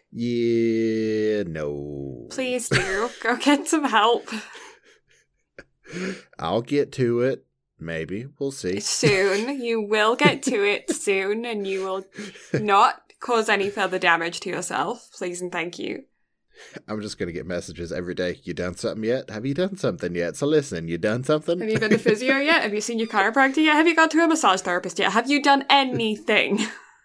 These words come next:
Speaker 1: <laughs> Look, at this point, if things start shutting back down again, I might as well just hold off before, <laughs> before I go see
Speaker 2: No.
Speaker 1: a chiropractor till
Speaker 2: No,
Speaker 1: I can
Speaker 2: you,
Speaker 1: get adjustments
Speaker 2: no,
Speaker 1: regularly.
Speaker 2: you, you might as well just go. You don't wanna cause really severe long-term damage because you didn't treat an injury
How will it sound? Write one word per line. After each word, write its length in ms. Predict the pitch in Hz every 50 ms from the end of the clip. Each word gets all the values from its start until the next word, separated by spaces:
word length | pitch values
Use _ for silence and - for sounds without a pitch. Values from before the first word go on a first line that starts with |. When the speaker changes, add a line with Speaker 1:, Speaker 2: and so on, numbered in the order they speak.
| _ _ _ _ _ - -
Speaker 1:
<laughs> 1300 | 165 208 - - _ - - - - - - _ _ - 160 135 135 - - - - - - _ _
Look, 220 | - 110 110 95 101
at 80 | 92
this 160 | 90 139 139 -
point, 240 | - 165 160 151
if 80 | 135 135
things 220 | 143 135 131 131
start 200 | - 139 120 107
shutting 300 | - - 127 120 117 110
back 180 | 104 107 101 -
down 200 | 98 104 104 101
again, 320 | 92 80 87 87 85 80
I 80 | 90 98
might 160 | 104 110 110
as 100 | 110 98
well 120 | 110 104 98
just 180 | 92 87 -
hold 240 | - 101 92 92 90
off 280 | 90 90 87 85 - _ -
before, 240 | 92 - - 113 -
<laughs> 220 | - - - -
before 400 | - - - - - - 110 90
I 40 | - - -
go 120 | - 101 90
see 100 | 277 285
Speaker 2:
No. 100 | 311 349
Speaker 1:
a 160 | 370 330 - - 175 -
chiropractor 400 | - - - - - - 170 165
till 60 | 277
Speaker 2:
No, 100 | 311 330 339
Speaker 1:
I 80 | 349
can 40 | 330
Speaker 2:
you, 100 | 339 311
Speaker 1:
get 120 | 285 -
adjustments 540 | - - 262 269 294 311 302 269 - 202 214
Speaker 2:
no, 60 | -
Speaker 1:
regularly. 440 | 110 110 107 117 117 123 127 131 139
Speaker 2:
you, 120 | 156 165 - - _ - 143 -
you 220 | 254 254 277 294
might 360 | 285 269 254 247 277 277 -
as 200 | - 302 285 277
well 280 | 247 233 220 220 233 226
just 360 | 226 - 240 262 277 - - 254 -
go. 300 | - 247 226 226 226 -
You 140 | - 269 339
don't 100 | 392 427
wanna 180 | 453 453 440 427
cause 460 | - - 392 392 349 294 233 220 254
really 380 | 302 339 359 311 330 320 294
severe 640 | 269 - - - - 320 285 277 311 302 294 294 262
long-term 800 | 254 262 262 285 285 294 302 285 294 285 254 254 254 247 247 240
damage 640 | 233 269 269 285 285 269 233 196 175 165 175 - -
because 260 | - 240 240 254 233 240
you 160 | 247 233 214
didn't 320 | 247 254 262 277 262 -
treat 340 | - - - 247 254 254 -
an 80 | 226 254
injury 640 | 254 277 277 254 220 208 208 196 180 170 -